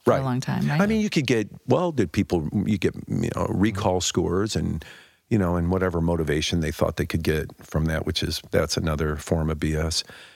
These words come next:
Speaker 2: But they would, uh, now they're, they really are saying, "So we wanna see, when you put your plan together,
Speaker 3: Mm-hmm.
Speaker 2: I wanna see that return on investment." And a lot of that has to do with media buying and, and
Speaker 3: Yeah.
Speaker 2: other things. But 'cause these,
Speaker 3: Yeah.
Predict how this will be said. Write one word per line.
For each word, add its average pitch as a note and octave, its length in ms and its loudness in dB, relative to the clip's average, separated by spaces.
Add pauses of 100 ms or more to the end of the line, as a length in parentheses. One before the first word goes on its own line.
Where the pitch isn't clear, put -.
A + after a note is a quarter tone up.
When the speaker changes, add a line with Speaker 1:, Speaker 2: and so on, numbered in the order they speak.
(240)
Speaker 2:
But G#2 160 2
they A#2 220 2
would, G2+ 340 -2 (420)
uh, - 360 -2
now A#2 280 2
they're, G2 200 0
they - 200 0
really A2 240 0
are A#2+ 160 0
saying, G2+ 380 0
"So F#2+ 260 2
we G2 160 2
wanna B2 220 2
see, F#2 540 0 (180)
when F#2 140 4
you A#2 100 2
put - 160 0
your - 120 0
plan C3 280 0
together, D#2+ 480 -2
Speaker 3:
Mm-hmm. F2 220 0
Speaker 2:
I G2 40 4
wanna C3 140 2
see - 160 0
that F#2 160 2
return F2 320 0
on E2+ 100 2
investment." F2+ 540 0 (340)
And C#3+ 80 4
a C#3 60 4
lot C#3 100 2
of G#2+ 60 2
that F2+ 80 0
has E2 200 0
to - 40 -8
do F2 80 2
with D#2 160 -2
media D#2+ 320 2
buying D2+ 400 -2
and, D#2+ 340 -4
and F#2 120 2
Speaker 3:
Yeah. E2+ 60 -2
Speaker 2:
other F2+ 140 -2
things. - 280 -2
But A#2+ 200 0
'cause A#2+ 220 0
these, G#2 260 0 (380)
Speaker 3:
Yeah. A2 160 4